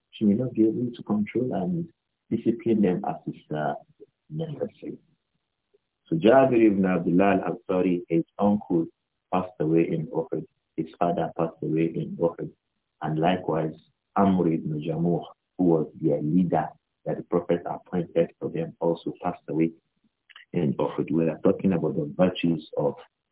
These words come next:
Amr ibn Jamuh. And that was why in our book it says, وَكَانَ أَمْرٌ عَلَىٰ أَصْنَامِهِمْ فِي الْجَاهِلِيَّةِ. During the days of Jahiliyyah,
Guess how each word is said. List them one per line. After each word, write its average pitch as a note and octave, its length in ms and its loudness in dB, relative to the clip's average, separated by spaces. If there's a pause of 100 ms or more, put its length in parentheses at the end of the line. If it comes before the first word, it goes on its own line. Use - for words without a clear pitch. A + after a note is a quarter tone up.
(160)
Amr D#2+ 340 -2
ibn C#2+ 340 -6
Jamuh. D#2 440 -4 (600)
And D#2+ 100 0
that F#2 180 2
was D#2+ 160 0
why E2 200 4
in E2 200 2
our D2 180 0
book D#2+ 220 -2
it - 100 -2 (100)
says, E2+ 160 4
وَكَانَ F2 600 0
أَمْرٌ F2 520 2 (100)
عَلَىٰ E2 240 -2
أَصْنَامِهِمْ E2+ 760 -4 (440)
فِي - 60 -18 (140)
الْجَاهِلِيَّةِ. D#2 600 0
During F#2+ 220 4
the E2+ 80 4
days E2+ 380 6
of D2+ 100 0
Jahiliyyah, D#2 540 2